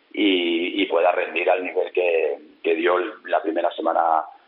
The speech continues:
de Betis o esta semana contra, contra Inter, que aunque haya estado cansado de piernas,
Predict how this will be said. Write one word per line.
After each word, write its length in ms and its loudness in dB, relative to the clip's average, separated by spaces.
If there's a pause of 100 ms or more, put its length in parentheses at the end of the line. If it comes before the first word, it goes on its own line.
(340)
de 180 0
Betis 580 4
o 120 2
esta 160 -6
semana 320 0
contra, 520 0
contra 360 -2
Inter, 480 0
que 140 2
aunque 220 -2
haya 140 4
estado 340 2
cansado 480 2
de 120 2
piernas, 420 2